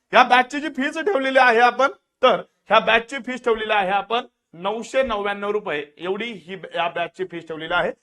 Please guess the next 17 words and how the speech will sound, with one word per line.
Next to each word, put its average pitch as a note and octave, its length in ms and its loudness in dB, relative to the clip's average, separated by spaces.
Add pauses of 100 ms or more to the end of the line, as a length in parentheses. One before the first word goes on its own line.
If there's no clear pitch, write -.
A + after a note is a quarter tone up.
(220)
आणि F3 160 -10
या A3+ 140 6
बॅच G3+ 300 -4
मध्ये F3+ 180 -10
तुम्हाला E3+ 400 -4 (200)
डिटेल्स F#3 600 -2
शिकवलं D3+ 340 -8
जाणार D3 340 2 (300)
आहे. D3+ 280 -6
या D#3+ 120 0
बॅच D#3+ 260 -8
मध्ये D#3 160 -10
तुम्हाला E3 300 -4
डिटेल्स D#3 480 -10
शिकवलं D3+ 260 -10
जाणार D#3+ 300 2 (300)
आहे. D3 420 -4